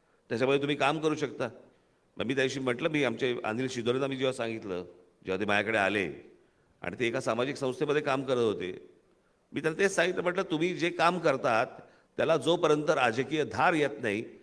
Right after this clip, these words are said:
तोपर्यंत हे सामाजिक काम पुढे जाणार नाही."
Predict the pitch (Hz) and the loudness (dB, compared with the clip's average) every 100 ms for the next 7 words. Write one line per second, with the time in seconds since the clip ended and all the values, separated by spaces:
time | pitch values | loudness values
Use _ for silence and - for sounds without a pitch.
0 | - _ 131 135 151 160 151 113 117 135 | -20 _ 0 0 -2 -2 -2 -2 0 -2
1 | - 120 139 117 123 113 92 127 110 85 | -2 -4 -4 -4 -2 0 0 -2 -4 -6
2 | 90 | -8